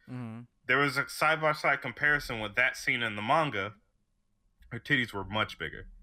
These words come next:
Speaker 1: Mm.
Speaker 2: Well, okay, much bigger. She, it, in the anime, she looked like she was, like, an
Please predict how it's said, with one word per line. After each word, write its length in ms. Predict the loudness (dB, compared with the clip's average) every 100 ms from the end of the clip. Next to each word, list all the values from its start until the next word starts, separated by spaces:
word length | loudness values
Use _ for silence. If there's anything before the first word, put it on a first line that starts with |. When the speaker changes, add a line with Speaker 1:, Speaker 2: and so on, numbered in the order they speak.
| -20 -18 -14
Speaker 1:
Mm. 380 | -12 -12 -16 -20 _ 2
Speaker 2:
Well, 120 | 4
okay, 140 | 4
much 320 | 2 2 0 -2
bigger. 300 | -6 -6 -10 -12 -12 -14 -16 -14 -16 -20 _ -8
She, 480 | 0 4 6 4 2 _ _ -20 _ 2
it, 160 | 2 2
in 220 | 2 4 6
the 120 | 4
anime, 300 | 4 4 0
she 140 | -2
looked 200 | -6 -6 -6
like 100 | -6
she 140 | -10
was, 160 | -8 -6
like, 180 | -6
an 220 | -6 -8